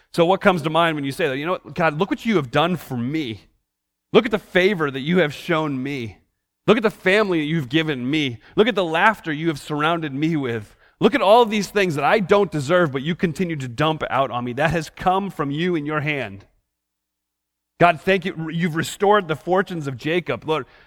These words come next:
Lord, I, I can think in my own life of the times that I have wandered and walked away from you, and yet you've brought me back in your mercy and in your grace. Thank you.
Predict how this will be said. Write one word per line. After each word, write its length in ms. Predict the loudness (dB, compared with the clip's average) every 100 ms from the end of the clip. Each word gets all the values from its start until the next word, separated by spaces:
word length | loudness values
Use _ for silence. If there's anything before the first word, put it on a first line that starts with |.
| 0
Lord, 160 | 2 4
I, 260 | 2 0
I 40 | 0
can 200 | -2 -4
think 300 | 0 0 0
in 80 | 2
my 220 | 4 4
own 220 | 2 2
life 280 | 2 0 0
of 60 |
the 80 | -6
times 260 | -2 0 0
that 80 | 2
I 140 | 4
have 140 | 2
wandered 500 | 0 2 2 0 -4
and 160 | -6 0
walked 280 | 2 2 0
away 280 | -2 0 -2
from 180 | -4
you, 100 | -4
and 80 | -4
yet 140 | -4 -2
you've 300 | -2 -2 2
brought 280 | 4 4
me 120 | 0 -4
back 440 | 0 2 2 0
in 200 | -4 -2
your 160 | -2 0
mercy 440 | 0 0 -2 -8
and 120 | -6
in 100 | -6
your 140 | -6 -6
grace. 360 | -4 -4 -6
Thank 480 | -10 -2 -2 -2 -6
you. 260 | -16 -18